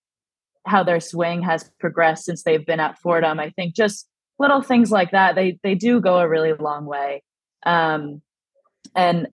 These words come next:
I like to reflect a lot about when I was a college athlete, what did I need in a strength coach? Um, and,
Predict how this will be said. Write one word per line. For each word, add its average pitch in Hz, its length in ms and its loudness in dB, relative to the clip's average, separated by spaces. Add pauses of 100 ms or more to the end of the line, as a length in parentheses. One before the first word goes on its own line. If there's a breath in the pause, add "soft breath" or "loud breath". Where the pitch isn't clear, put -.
(300)
I 196 100 6
like 220 180 4
to 262 100 2
reflect 202 460 -2
a 175 60 -2
lot 160 280 0
about 156 480 0
when 165 160 -2
I 165 140 4
was 170 440 -2
a 180 80 -6
college 180 300 0
athlete, 180 380 -2
what 170 100 0
did 170 140 0
I 151 140 0
need 180 200 -6
in 196 100 -2
a 202 60 -4
strength 202 380 -4
coach? 214 400 0 (560)
Um, 160 600 0 (300)
and, 175 480 0